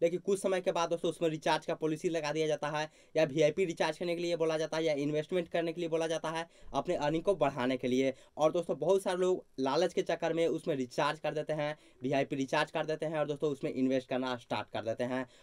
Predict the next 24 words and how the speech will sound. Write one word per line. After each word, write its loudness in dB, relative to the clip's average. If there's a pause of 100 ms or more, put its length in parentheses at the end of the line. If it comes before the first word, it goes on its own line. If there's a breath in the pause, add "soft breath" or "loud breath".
और 2
दोस्तों, 2
उसमें 0
इतना 0
ज़्यादा 2
इन्वेस्ट 0
लोग 2
कर 0
देते -2
हैं -2
कि -4
उनका 0
जो -2
पैसा -2
होता -6
है, -4 (260 soft breath)
एक -2
दिन -4
कंपनी -4
लेकर -4
के 4
भाग -6
जाती -2
है। 0